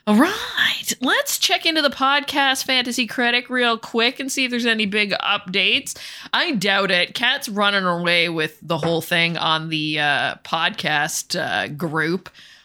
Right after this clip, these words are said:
Um, though I should be getting, I guess, some stats for Mortal Kombat one, since that one was on my list, and Lies of P for Simon, though I think, has Simon given up on this one? Yeah, he kinda gave up on this one. He only has sixty-one points.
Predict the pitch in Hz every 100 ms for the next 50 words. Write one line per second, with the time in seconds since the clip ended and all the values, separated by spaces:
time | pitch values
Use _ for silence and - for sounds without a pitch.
0 | - 185 175 170 170 165 165 151 175 226
1 | 233 226 262 285 - 214 269 - 269 262
2 | 214 247 247 247 240 233 233 233 - 208
3 | 208 214 - 226 - 220 208 - - -
4 | 226 214 208 202 196 202 208 - 208 202
5 | 196 170 170 170 220 269 220 233 208 196
6 | 196 180 202 190 190 180 180 175 175 170
7 | 165 170 196 233 196 170 196 - - -
8 | - - 190 196 233 240 240 208 - 226
9 | 240 247 202 - 208 196 190 190 220 175
10 | 170 214 214 - 185 190 226 240 254 254
11 | 247 247 254 254 262 269 262 165 151 147
12 | 151 180 156 143 139 135 139 143 147 147
13 | 170 170 147 - - 156 151 156 160 160
14 | -